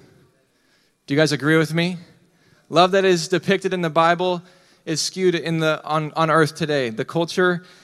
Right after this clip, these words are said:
where we, no, where we live right now on earth, no matter what the world convinces, convinces us of,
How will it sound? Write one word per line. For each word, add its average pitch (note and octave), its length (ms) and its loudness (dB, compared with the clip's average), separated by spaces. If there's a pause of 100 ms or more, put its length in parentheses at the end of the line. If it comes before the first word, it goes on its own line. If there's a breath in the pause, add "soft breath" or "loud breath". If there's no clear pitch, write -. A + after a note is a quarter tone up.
(220 soft breath)
where D3+ 160 2
we, E3+ 180 2
no, D3+ 200 -2
where D#3 240 2
we F3 100 4
live F3 200 2
right E3 180 2
now D#3+ 240 2
on D3+ 180 2
earth, D#3 300 -2
no D3 100 -2
matter D#3+ 260 2
what E3+ 300 2
the F3 100 0
world E3+ 220 0
convinces, D#3+ 840 -6
convinces D3+ 540 -6
us C#3+ 160 -4
of, C#3+ 420 -2